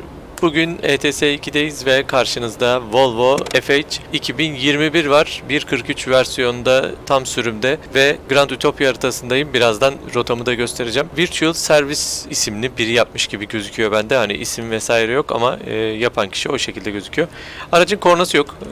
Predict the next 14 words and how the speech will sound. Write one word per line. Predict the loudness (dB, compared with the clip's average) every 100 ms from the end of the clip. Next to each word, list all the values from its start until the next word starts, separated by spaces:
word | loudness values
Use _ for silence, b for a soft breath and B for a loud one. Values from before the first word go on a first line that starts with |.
| -4
E, |
önce | 0 0 0 -2 0
oradan | 2 2 2
başlayayım. | 2 0 -4 -2
Işıkları | 0 0 2 4 4 0 -12
şöyle. | -2 0 2 0 -4 -20 -20 -20 -20 -20 -10 2
Belki | 2 4 0 -2 -4 -2
gece | 0 2
de | 2
yaparız | 4 2 0 0
bir | -4 -6 -20 -20 -20 -20 -18 -8
şeyin | -2 -2
sonuna | 0 -2 0 2
doğru. | 2 2 0